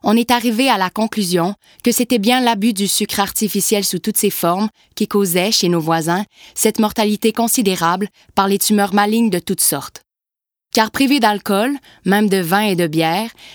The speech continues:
ces bonnes gens se cherchent le moyen de se stimuler, d'autant plus que, comme tout le monde le sait, elles ont en tout temps aimé se sucrer le bec. Le sucre est un bon aliment, à condition qu'il soit pur, il n'est nullement nuisible.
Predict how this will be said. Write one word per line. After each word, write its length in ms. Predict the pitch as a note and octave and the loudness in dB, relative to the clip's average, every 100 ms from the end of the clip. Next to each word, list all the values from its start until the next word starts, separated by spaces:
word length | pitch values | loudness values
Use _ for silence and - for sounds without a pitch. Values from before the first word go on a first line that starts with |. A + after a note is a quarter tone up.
| - | -4
ces 180 | - A3+ | 0 2
bonnes 240 | B3 C4+ | 2 2
gens 240 | G3+ B3+ | 2 0
se 140 | C#4 G#3+ | 0 -2
cherchent 260 | - A#3+ | -2 0
le 80 | A3+ | 0
moyen 320 | F#3+ F#3+ A3 | 0 2 0
de 80 | A3 | 0
se 140 | F3 F#3 | 0 -2
stimuler, 580 | - A3 G3+ F#3 F3 - _ _ F#3 | 0 0 2 0 -2 -6 _ _ -4
d'autant 300 | F#3+ F#3+ F3+ | 0 0 -2
plus 200 | G#3+ G#3 | -2 0
que, 200 | F3+ D#3+ | 0 0
comme 260 | - F3+ | 0 -2
tout 120 | F#3+ | 0
le 40 | F#3 | 0
monde 180 | F3+ E3 | 0 0
le 120 | D#3+ | -2
sait, 320 | - A3 A#3 - - _ | 0 0 0 -6 -20 _
elles 260 | F3+ G3+ G#3 | -2 0 2
ont 100 | G#3+ | 2
en 120 | F#3+ | 0
tout 160 | - G#3 | -2 0
temps 200 | G#3+ G#3 | 0 0
aimé 280 | F#3 G3 G3 | 0 2 2
se 140 | - | 0
sucrer 320 | D#3+ - - | -2 -2 -2
le 60 | E3+ | -2
bec. 400 | D#3+ D3+ - - _ _ _ _ _ _ _ _ | -2 -6 -10 -18 _ _ _ _ _ _ _ _
Le 160 | A3 B3 | 0 2
sucre 260 | D#4+ D#4+ | 0 0
est 160 | A#3 A3+ | -2 0
un 100 | G#3 | 2
bon 200 | G#3 A3 | 2 0
aliment, 400 | F#3+ F#3 E3+ C#3+ _ _ _ _ | 0 0 0 -4 _ _ _ _
à 120 | - | -4
condition 480 | F#3+ G3 F#3+ - G#3 | 0 0 0 0 0
qu'il 120 | G3+ | -2
soit 220 | E3+ F3 E3 | 0 -2 -2
pur, 320 | G#3+ B3 A3 | 0 0 0
il 140 | E3+ | 0
n'est 100 | E3+ | 2
nullement 320 | F3+ F#3 F3+ | 2 2 2
nuisible. 500 | F3 F3 D#3 D#3 D3 | 2 0 0 -4 -4